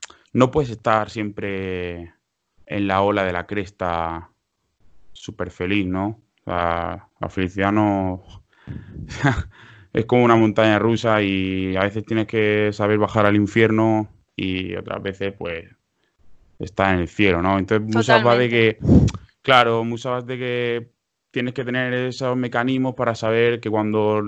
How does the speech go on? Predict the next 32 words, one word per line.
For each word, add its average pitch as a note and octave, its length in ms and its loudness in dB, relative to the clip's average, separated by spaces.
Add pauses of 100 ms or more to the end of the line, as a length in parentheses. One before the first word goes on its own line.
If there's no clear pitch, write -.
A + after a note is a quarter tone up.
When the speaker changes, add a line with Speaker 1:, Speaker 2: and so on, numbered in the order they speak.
(260)
Speaker 1:
estás A2+ 340 0
de A#2+ 220 4
bajada, A#2 560 2 (440)
rodearte G#2+ 460 2
de A2+ 80 4
aquello G#2+ 380 0
que, F#2 480 -2
que G2 80 -2
te G2 100 -2
dé F#2+ 40 2
un G#2 120 4
empujón G2+ 540 0
y F#2+ 60 0
que G2+ 100 -6
te F#2 100 -6
inspire, F2 400 0
¿no? F2 220 -6 (360)
Que F2+ 500 2
realmente, G#2 640 4
pues, F#2+ 300 -2 (580)
es G2+ 100 -8
que G#2 160 -2
a G2 80 0
musa G#2+ 480 -2
puede A#2+ 220 2
ser - 180 -8
todo G2 160 0
lo F2+ 100 0
que F2 80 -4
tú E2+ 140 -6
quieras, E2+ 280 -2
¿no? F#2 240 -4